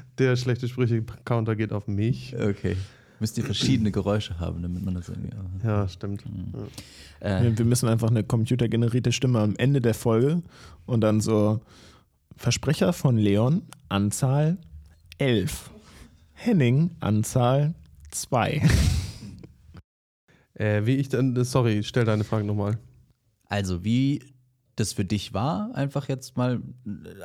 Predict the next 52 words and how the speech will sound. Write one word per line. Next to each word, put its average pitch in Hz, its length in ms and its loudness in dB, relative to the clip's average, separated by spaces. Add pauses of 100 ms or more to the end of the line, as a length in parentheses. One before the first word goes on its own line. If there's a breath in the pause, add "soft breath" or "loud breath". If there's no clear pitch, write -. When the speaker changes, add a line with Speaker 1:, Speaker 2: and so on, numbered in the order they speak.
Speaker 2:
als 117 220 -6
Außenstehender, 147 560 -2
alles, 135 180 0
was 123 160 -2
wir 131 120 4
jetzt 117 180 0
praktisch - 300 -4
erzählt 95 420 0
haben, 82 420 -2
wie 107 140 0
hast 98 160 -4
du 135 60 -2
das 147 200 -2
wahrgenommen? 151 520 0 (220)
Ne? - 160 -2
Also 101 200 -4
war, 101 340 0 (260)
hast, 120 360 -4
also 95 500 -8
haben 110 100 -2
wir 104 60 -2
ja 92 80 -4
schon 95 140 -6
drüber 92 140 -4
gesprochen, 92 300 -4
warst 92 160 -4
du - 40 -6
nicht 87 140 -6
dabei, 107 280 0
aber 92 160 -4
die, 90 380 -6
die, 87 240 -6 (500 soft breath)
die, 85 240 -6
den, 90 380 -8
den, 85 240 -8
wie 107 100 -2
haben 123 100 0
wir 117 60 0
ihn 113 80 0
jetzt 113 160 -4
genannt? 107 300 -2
Den 95 80 -4
Frosty 127 400 -2
Moment 117 420 2
haben 107 160 0
wir 101 100 2
jetzt, 90 280 -2
äh, 90 80 -2
hast 92 160 -4
du 98 40 -2
nicht 92 140 -6
mitbekommen. 120 540 0